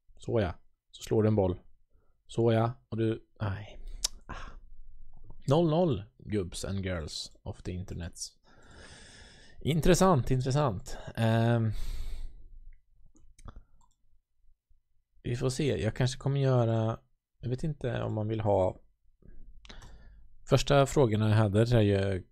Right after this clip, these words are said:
YouTube-avsnittet var ju vad vi vill se när säsong, det här börjar wrappas upp. Ska vi fortsätta, ska vi göra en helt ny save eller ska vi fortsätta ut i Europa med Mister Joystick? En annan grej jag tänker är, ska vi göra oftare avsnitt men kortare avsnitt?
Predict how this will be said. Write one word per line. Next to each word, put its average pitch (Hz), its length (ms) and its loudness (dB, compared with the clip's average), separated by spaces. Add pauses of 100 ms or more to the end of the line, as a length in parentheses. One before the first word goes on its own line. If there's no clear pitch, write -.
(260)
YouTube-avsnittet 95 1800 -6
var 95 160 0
ju 92 340 0 (300)
vad 95 200 -2
vi 95 100 -2
vill 92 400 -4
se 90 280 -4
när 90 280 -4
säsong, 87 500 -4
det 101 80 0
här 92 260 0
börjar 92 440 -4 (100)
wrappas 98 540 0
upp. 127 300 2 (480)
Ska - 140 -6
vi 98 60 0
fortsätta, - 460 -4 (180)
ska - 140 -6
vi 110 80 4
göra 107 220 8
en 101 60 4
helt 123 240 6
ny 117 160 4
save 107 220 4
eller 98 160 2
ska - 120 -6
vi 95 60 -2
fortsätta - 520 -6
ut 98 220 -4
i - 20 -2
Europa - 280 -4
med 101 180 -2
Mister 101 220 -4
Joystick? 110 380 0 (300)
En 113 60 4
annan 117 220 8
grej 117 180 10
jag 101 160 4
tänker 101 360 2
är, 95 220 2
ska - 220 -2
vi 101 80 4
göra 98 440 2 (300)
oftare - 520 2
avsnitt 131 600 0
men 101 160 -2
kortare 120 440 2
avsnitt? - 440 0